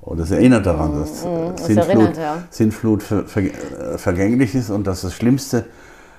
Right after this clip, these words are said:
Speaker 1: nicht mehr kommt. Das ist eine Grundannahme, ohne die man eigentlich kein Leben führen kann, in der Weise, wie wir es gewohnt sind. Ja.
Speaker 2: Mhm. Und trotzdem haben wir jetzt natürlich so einen kleinen Satan da sitzen,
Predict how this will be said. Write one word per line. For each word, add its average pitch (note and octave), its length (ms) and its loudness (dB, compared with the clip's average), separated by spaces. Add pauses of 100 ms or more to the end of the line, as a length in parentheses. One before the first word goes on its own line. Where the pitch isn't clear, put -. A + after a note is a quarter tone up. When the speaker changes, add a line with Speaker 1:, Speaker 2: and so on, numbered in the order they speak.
Speaker 1:
nicht A2 280 0
mehr F#2 140 0
kommt. - 380 -8
Das D#2+ 200 -4
ist F#2+ 260 -4
eine F#2+ 320 0
Grundannahme, G2 640 -4
ohne F#2+ 280 -2
die F#2+ 100 -2
man F2+ 220 -2
eigentlich F2 320 -4
kein F2+ 260 -2
Leben F2+ 300 0
führen F#2+ 320 -2
kann, F2 300 -4 (480)
in F2 180 -4
der D#2+ 240 0
Weise, D2+ 320 -4
wie D#2 140 -4
wir E2 180 -2
es - 240 -8
gewohnt C2 400 -6
sind. - 320 -14 (280)
Ja. E3+ 60 -6
Speaker 2:
Mhm. D#3 320 -8 (1040)
Und E3 120 -6
trotzdem A3+ 400 -2
haben A3 120 0
wir G#3+ 80 2
jetzt G#3 120 -2
natürlich G3+ 380 0
so F#3+ 60 -2
einen F#3 100 -2
kleinen E3+ 260 2
Satan E3+ 440 2
da A#3 100 4
sitzen, A3+ 320 -2